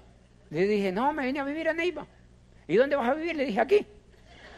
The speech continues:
No se sabía quién era más pobre, si mi tío o nosotros. <laughs> Por eso yo amo este negocio,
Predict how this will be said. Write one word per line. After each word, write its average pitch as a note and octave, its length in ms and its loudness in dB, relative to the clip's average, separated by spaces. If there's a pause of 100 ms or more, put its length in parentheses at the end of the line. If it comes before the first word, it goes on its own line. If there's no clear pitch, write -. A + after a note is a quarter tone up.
(2500)
No F#3 100 0
se F#3+ 140 -2
sabía F3 380 8
quién D3 180 0
era D3 160 4
más D3 200 -2
pobre, C#3 380 -2
si C3+ 140 -6
mi C3 120 -10
tío B3+ 380 -2
o - 100 -12
nosotros. C#3 400 -8
<laughs> - 2000 -20
Por C3+ 120 0
eso D#3 160 0
yo D#3+ 140 -2
amo F3+ 160 -2
este F3+ 120 -8
negocio, D3+ 440 -6